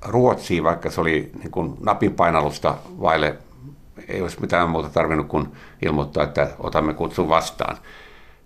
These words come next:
Koska siis diplomaattikäytännön mukaan niin nuoremman valtion päämies aina menee ensin vanhemman luokse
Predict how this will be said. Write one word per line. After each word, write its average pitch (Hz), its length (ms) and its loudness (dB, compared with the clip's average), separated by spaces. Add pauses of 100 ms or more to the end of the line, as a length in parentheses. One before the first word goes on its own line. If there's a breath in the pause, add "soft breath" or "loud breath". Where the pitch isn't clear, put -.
Koska 80 460 0
siis 76 420 -2
diplomaattikäytännön 85 880 2
mukaan 78 340 -2
niin 76 200 -2
nuoremman 90 420 4
valtion 78 380 0
päämies 73 520 0
aina 73 220 2
menee 73 380 2
ensin 73 400 -2
vanhemman 76 420 2
luokse - 460 -2